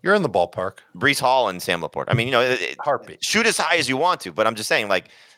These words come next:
Speaker 2: there, there, there's an opportunity here for two things. One, you said it. There's tight ends aplenty for the first time ever. McBride,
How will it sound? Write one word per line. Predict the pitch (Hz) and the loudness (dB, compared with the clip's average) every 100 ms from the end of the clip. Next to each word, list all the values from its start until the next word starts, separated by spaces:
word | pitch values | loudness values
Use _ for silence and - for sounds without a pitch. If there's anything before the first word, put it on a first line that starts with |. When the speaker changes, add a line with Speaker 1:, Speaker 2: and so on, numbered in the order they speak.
| _ | _
Speaker 2:
there, | 127 - | 0 2
there, | 127 131 131 | 4 4 4
there's | - 127 123 | 2 2 2
an | 127 | 2
opportunity | 139 135 165 160 135 120 | 2 2 0 0 -2 2
here | 117 110 - - | 4 4 2 -2
for | 113 | -4
two | - - | 0 -2
things. | 160 92 87 | -2 -6 -4
One, | 107 135 131 - | 0 2 0 -6
you | 110 | -2
said | 107 98 | 0 2
it. | - _ | -2 _
There's | 98 95 | -6 -4
tight | 117 110 | 0 0
ends | 107 104 92 - - | 0 -2 -10 -10 -6
aplenty | 95 117 101 92 | -2 0 -2 -4
for | - 92 | -6 -4
the | |
first | - 95 - | 0 0 0
time | 85 | -2
ever. | 82 87 | -2 -2
McBride, | 87 90 92 90 90 | -4 -2 2 4 2